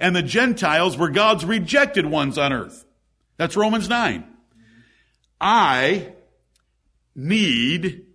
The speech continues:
to break down things to get them in their pieces so I see how it all fits together.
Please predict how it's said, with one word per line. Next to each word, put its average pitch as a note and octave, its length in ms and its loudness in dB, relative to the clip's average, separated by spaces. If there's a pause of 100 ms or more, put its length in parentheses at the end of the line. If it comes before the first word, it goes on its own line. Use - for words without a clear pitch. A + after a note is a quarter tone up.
(240)
to E3 160 -6
break F3 340 2
down F#3+ 340 0
things D3+ 480 -4
to D#3 80 -4
get F3 200 0
them F3 120 0
in E3+ 80 -2
their D3+ 120 -2
pieces D3+ 600 -6
so E3+ 120 -2
I D#3 120 0
see F#3+ 280 -6
how F3 200 -2
it E3 60 0
all E3+ 160 0
fits F3 280 -4
together. E3+ 480 -6